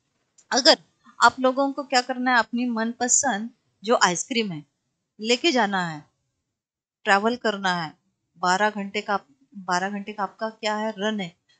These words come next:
तो आप frozen substance मतलब जो आइसक्रीम है, आप लोग by the use of this dry ice लेके जा सकते हो और मज़ा भी ले सकते हो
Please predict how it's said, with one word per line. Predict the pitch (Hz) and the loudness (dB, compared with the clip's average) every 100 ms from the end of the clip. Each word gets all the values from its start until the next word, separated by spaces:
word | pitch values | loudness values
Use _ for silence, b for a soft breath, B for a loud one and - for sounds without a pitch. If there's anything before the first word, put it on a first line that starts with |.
| _ - | _ 2
तो | 311 226 285 b _ - | 4 4 0 b _ -4
आप | 220 240 _ - | -2 -2 _ -4
frozen | 226 226 233 330 370 | 0 -2 0 -2 0
substance | - 226 - - 240 247 - | 0 0 0 -2 -4 -4 -6
मतलब | 233 262 254 | -6 -4 -4
जो | 247 277 262 - | 0 0 0 -2
आइसक्रीम | 233 - 359 330 254 | -2 -2 -2 0 0
है, | 285 b b - | -2 b b -2
आप | 202 208 - | 2 2 -2
लोग | 254 254 240 254 _ _ _ 220 | 0 2 2 -2 _ _ _ -2
by | 220 | 0
the | 240 233 | -2 -4
use | 277 381 | -2 2
of | 359 | 0
this | - 247 - - | 0 -10 -8 -4
dry | 180 180 190 | 0 2 0
ice | 330 - | -2 -2
लेके | 220 202 220 | -4 -6 -4
जा | 190 | -4
सकते | 190 196 - | -4 -8 -8
हो | 208 208 | -6 -4
और | 220 | -4
मज़ा | 208 202 208 | -4 -2 -2
भी | 214 | -2
ले | 202 190 | -4 -6
सकते | 196 - 196 | -8 -12 -8
हो | 196 185 | -6 -6